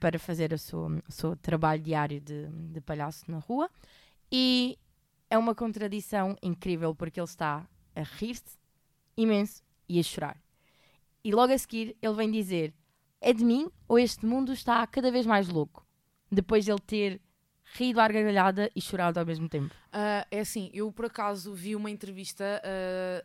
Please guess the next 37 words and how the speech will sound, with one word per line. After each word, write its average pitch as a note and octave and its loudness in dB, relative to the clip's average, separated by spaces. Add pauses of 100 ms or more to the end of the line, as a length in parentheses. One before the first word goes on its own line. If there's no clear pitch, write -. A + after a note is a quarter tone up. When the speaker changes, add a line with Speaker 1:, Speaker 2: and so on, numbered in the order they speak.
(120)
Speaker 2:
acho F#3+ -6
que - -20
foi G3+ -6
do G3 -6
realizador, F#3+ -6
do F#3+ -12
Todd F#3+ -8
Phillips, F3+ -10
em F#3+ -10
que F#3+ -14
ele G3 -6
falava F#3+ -6
precisamente F#3 -10
dessa F#3 -8
primeira, F3 -6 (460)
ah, F#3 -4
dessa F#3 -8
primeira G3 -6
cena, G3+ -4 (300)
ah, G3 -4
que B3 -4
é, G#3+ 0
ele F#3 -2
está F3+ -6
a F#3 -2
pintar-se, A3+ -4
efetivamente A3+ -6
ele G#3+ -4
está G#3+ -4
a G#3 0
rir-se A3 -6 (200)
e A3 -6
depois, A#3 -6
ah, G#3+ 0
cai A3 2
uma G#3+ -2
lágrima. D#3+ -4